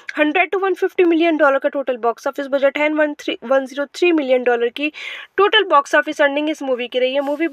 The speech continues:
बॉक्स ऑफिस पे कुछ खास कमाल नहीं कर पाई है and मूवी को काफ़ी नेगेटिव रिव्यूज मिले हैं क्रिटिक्स से। And, uh, फ्रेंड्स, मूवी की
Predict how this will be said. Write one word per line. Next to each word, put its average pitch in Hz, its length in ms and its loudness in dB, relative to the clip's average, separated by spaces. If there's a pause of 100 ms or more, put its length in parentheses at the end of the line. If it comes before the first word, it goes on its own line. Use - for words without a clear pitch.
बॉक्स 262 220 0
ऑफिस 277 240 -8
पे 311 200 0 (1400)
कुछ 320 160 -2
खास 330 380 2
कमाल 294 260 2
नहीं 294 180 0
कर 285 200 2
पाई 277 200 2
है 294 200 2
and 277 140 -4
मूवी 262 220 -6
को 277 200 2
काफ़ी 262 260 2
नेगेटिव 240 460 -4
रिव्यूज 247 400 -6
मिले 302 160 0
हैं 311 120 4
क्रिटिक्स 294 400 -8
से। 339 180 0
And, 269 960 -2
uh, 262 140 6
फ्रेंड्स, 359 380 0
मूवी 311 260 -2
की 320 120 -12